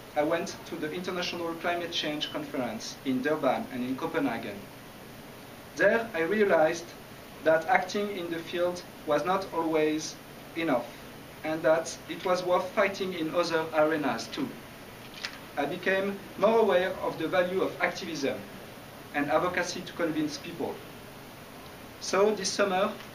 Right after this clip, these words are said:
I joined the Climate Reality Project, and I am now accredited to deliver presentation on the impact of climate change on, on, and on the solutions we can implement.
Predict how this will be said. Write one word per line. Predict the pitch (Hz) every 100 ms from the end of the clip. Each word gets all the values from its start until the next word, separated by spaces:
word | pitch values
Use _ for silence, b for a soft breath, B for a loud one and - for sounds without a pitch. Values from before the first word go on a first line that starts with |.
| - -
I | 156
joined | 156 185 190 202 - - -
the | 147
Climate | 151 196 190 185 180 -
Reality | 180 175 156 160 151
Project, | - 139 123 101 - - - - - - - - - - - -
and | 147 151
I | 156
am | 160 175
now | 180
accredited | 190 - 202 180 - 208 - - - - -
to | - 160
deliver | 175 180 175 175 175
presentation | 180 160 156 175 175 160 156
on | 151
the | 151
impact | 156 - 160 156
of | 151
climate | 170 170 165
change | 156 151 151 - -
on, | 139 139
on, | 147 143 - - -
and | 160 156 -
on | 165 165
the | 147 139 135
solutions | 131 175 196 - 165 156 151
we |
can | 139 135
implement. | 135 139 151 113 -